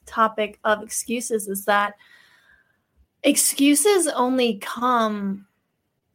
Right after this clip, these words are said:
along with judgment because we're excusing something that we're judging as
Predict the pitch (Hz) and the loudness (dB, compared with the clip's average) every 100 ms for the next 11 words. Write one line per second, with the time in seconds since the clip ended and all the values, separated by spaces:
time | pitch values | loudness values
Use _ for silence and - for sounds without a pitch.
0 | _ _ _ _ _ _ _ _ 240 247 | _ _ _ _ _ _ _ _ 0 6
1 | 220 220 208 196 202 208 196 185 - 196 | 6 6 0 0 2 2 0 -10 -12 -14
2 | - _ _ _ _ _ _ _ _ _ | -14 _ _ _ _ _ _ _ _ _
3 | - - _ - 240 277 262 262 - 240 | -20 -20 _ -4 0 4 4 6 2 2
4 | - - 269 269 311 339 277 247 208 196 | 0 0 2 6 8 8 6 2 0 -2
5 | 196 - _ _ _ _ _ - - 285 | -4 -6 _ _ _ _ _ -2 6 10
6 | 285 285 - 202 - 214 - _ - 226 | 10 8 0 -6 -6 -14 -16 _ 4 4
7 | 214 214 202 226 226 220 202 190 196 196 | 6 2 2 4 4 4 -4 -4 -6 -10
8 | _ - 214 202 190 185 - - | _ 0 4 4 2 -2 -4 -6